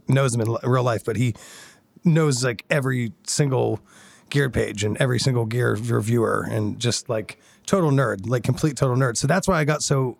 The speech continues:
like, in my head about this pedal. I was like, "I have to make this the most perfect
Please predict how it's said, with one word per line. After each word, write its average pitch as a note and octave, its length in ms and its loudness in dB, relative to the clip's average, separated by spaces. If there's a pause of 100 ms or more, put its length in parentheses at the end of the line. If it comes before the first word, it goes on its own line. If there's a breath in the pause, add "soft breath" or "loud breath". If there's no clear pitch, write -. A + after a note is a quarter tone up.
like, A#2 280 -2
in D#3 140 4
my C3+ 120 2
head D3+ 160 2
about B2+ 180 -2
this C3+ 100 -4
pedal. C3+ 240 0
I A2+ 40 2
was G#2+ 100 0
like, - 100 -2
"I - 60 2
have C#3+ 140 0
to C3+ 60 0
make C3+ 180 0
this - 240 -4 (420 loud breath)
the C#3 80 2
most C3 240 -2
perfect D3 560 -2